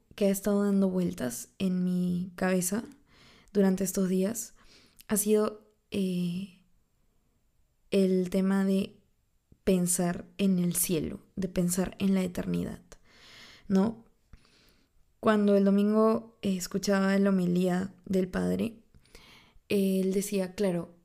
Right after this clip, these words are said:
que la fiesta de la Ascensión nos recuerda que a eso estamos llamados, ¿no? A vivir eternamente en el cielo con Cristo y a gozar de esa vida divina que Él nos,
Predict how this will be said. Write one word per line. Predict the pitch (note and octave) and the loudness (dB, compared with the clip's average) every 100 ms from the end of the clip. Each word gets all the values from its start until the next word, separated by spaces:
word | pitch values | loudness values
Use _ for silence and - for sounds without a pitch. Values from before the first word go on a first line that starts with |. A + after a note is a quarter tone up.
| - | -10
que | F#3 | -4
la | F#3 F#3 | -2 -2
fiesta | F#3 G#3 A3 | -2 -2 0
de | A3+ | 0
la | G#3+ | 0
Ascensión | F#3+ F3+ E3+ - G3 F#3 F#3 - - _ _ - - | 0 -4 -6 -6 -4 -2 -4 -8 -16 _ _ -20 -8
nos | G3 G3+ F#3 | -2 0 0
recuerda | F#3+ F#3 G3+ F#3+ F3+ F3+ - - - _ _ _ - | -2 0 2 2 2 -2 -6 -16 -20 _ _ _ -6
que | G3 F#3+ - _ _ _ _ _ _ _ _ - | -4 -4 -6 _ _ _ _ _ _ _ _ 0
a | G3+ | 2
eso | A3+ A3+ A#3 A#3 - - _ _ _ _ _ _ _ - | 4 2 0 -2 -4 -16 _ _ _ _ _ _ _ -4
estamos | G3+ G3+ G#3 G#3+ | -2 0 -2 0
llamados, | G3 F3 E3+ - - G3 | 0 0 -2 -6 -10 -8
¿no? | F#3+ F#3 G3 - - - - | -4 -4 -6 -16 -20 -16 -4
A | G3+ | 0
vivir | G3 G3+ A3 | 2 2 0
eternamente | A3 A3 G3 G3 G3 F#3+ G3+ | 0 -4 -2 0 0 0 -2
en | G3 | -2
el | F3 | -2
cielo | - F#3 F#3+ | -2 0 0
con | F#3 F3 | -2 -4
Cristo | E3 F#3+ F3 - - - | 0 0 0 -6 -12 -4
y | G3 | -2
a | F3+ | 0
gozar | F3+ F3+ F#3+ | -2 -2 -2
de | F#3+ | 0
esa | G3 G3 | -2 0
vida | G3 G3 | 0 2
divina | F#3+ F3+ F3+ F#3 - - - - - | 2 0 0 -4 -8 -16 -20 -20 -14
que | - G3 | -2 0
Él | F#3+ G3 | 2 2
nos, | G3 F#3+ F3+ | 2 2 -2